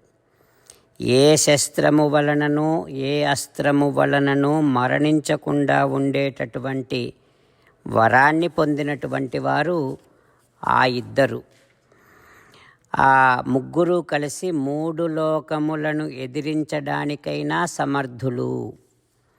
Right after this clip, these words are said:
ఓ ధర్మజ, ఇది నా అభిప్రాయం మాత్రమే. ఇంకా ఇతరమైనటువంటి రాజులు కూడా ఈ రకంగానే భావిస్తూ ఉన్నారు.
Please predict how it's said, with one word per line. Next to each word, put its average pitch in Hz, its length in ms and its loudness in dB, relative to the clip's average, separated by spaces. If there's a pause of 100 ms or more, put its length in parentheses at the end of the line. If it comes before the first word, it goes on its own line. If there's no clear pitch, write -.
(640)
ఓ 127 140 0
ధర్మజ, 120 800 -2 (880)
ఇది 127 200 2
నా 160 180 6
అభిప్రాయం 143 800 2
మాత్రమే. 123 600 -8 (920)
ఇంకా 156 440 4
ఇతరమైనటువంటి 151 1160 0
రాజులు 143 480 -2
కూడా 143 400 -4
ఈ 139 220 -2
రకంగానే 156 760 -2
భావిస్తూ 135 760 -4
ఉన్నారు. 64 540 -6